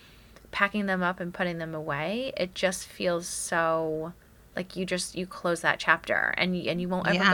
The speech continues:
Speaker 1: go back to that chapter. You just
Speaker 2: No, they'll never be that small again.
Speaker 1: Yeah. Yeah. So that was, like, the part that was just, like,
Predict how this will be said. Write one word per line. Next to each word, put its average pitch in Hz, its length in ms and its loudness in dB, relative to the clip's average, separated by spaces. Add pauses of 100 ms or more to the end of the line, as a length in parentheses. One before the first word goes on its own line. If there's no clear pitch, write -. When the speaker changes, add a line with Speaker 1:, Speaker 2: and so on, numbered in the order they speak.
(140)
Speaker 1:
go - 60 2
back 180 360 8
to 202 120 -4
that 185 220 4
chapter. - 680 0
You 180 120 -4
just 185 400 -2
Speaker 2:
No, 180 440 6
they'll 170 140 4
never 170 300 6
be 175 220 4
that 170 200 2
small 175 360 6
again. 180 440 0 (200)
Speaker 1:
Yeah. - 380 -2 (400)
Yeah. 71 300 -2 (120)
So - 200 -12
that 208 220 4
was, 202 160 -2
like, 185 140 -2
the 180 80 -8
part 160 300 2
that - 140 0
was - 160 -6
just, - 300 -2
like, - 420 -4